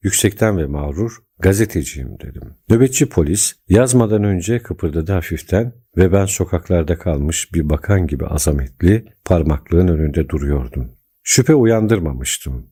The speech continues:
Cevap vermekte tereddüt ettiğimi polis pekala anlamıştı. Bir gazeteci sokakta kalmış,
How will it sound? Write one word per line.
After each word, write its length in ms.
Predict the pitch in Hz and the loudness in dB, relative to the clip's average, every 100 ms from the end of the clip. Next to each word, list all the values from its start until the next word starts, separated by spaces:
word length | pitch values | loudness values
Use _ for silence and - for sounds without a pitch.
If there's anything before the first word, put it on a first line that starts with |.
| _ | _
Cevap 340 | - 110 139 139 | 2 2 4 2
vermekte 480 | 135 131 131 139 127 | 2 2 2 0 2
tereddüt 420 | 113 104 104 107 | 2 0 -2 -2
ettiğimi 600 | 98 - 98 95 101 98 | -2 0 0 2 2 -2
polis 400 | - 95 98 - | -2 -2 -2 -6
pekala 540 | - 131 - 76 67 98 | -2 -2 0 -4 -2 -2
anlamıştı. 840 | 95 85 78 73 - - 67 62 - _ - | 0 -2 -4 -6 -8 -10 -14 -14 -16 _ 0
Bir 180 | 95 | 2
gazeteci 540 | 87 87 101 - 85 101 | 4 2 0 -4 -2 -2
sokakta 520 | - 80 82 - 82 | -2 -2 -4 -4 -4
kalmış, 600 | - 71 60 58 - - | -4 -6 -6 -6 -6 -8